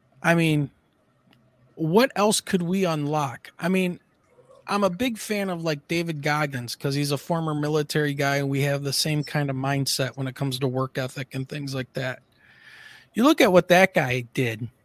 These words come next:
to prove his life and to become a Navy seal. He went through Hell Week three times so he could qualify.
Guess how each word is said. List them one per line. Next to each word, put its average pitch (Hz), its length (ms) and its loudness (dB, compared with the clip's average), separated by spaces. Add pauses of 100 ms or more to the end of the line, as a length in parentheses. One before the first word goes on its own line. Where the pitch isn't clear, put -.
(140)
to 147 140 0
prove 190 500 4
his 170 400 0
life 143 360 -2
and 143 120 0
to 135 40 -2
become 151 380 0
a 147 40 2
Navy 139 380 0
seal. 131 440 0
He 139 100 0
went 151 220 0
through 160 180 0
Hell 151 220 -2
Week 123 260 -6
three 208 440 -4
times 156 680 -2 (460)
so - 160 0
he 156 100 4
could 151 180 -4
qualify. 139 680 0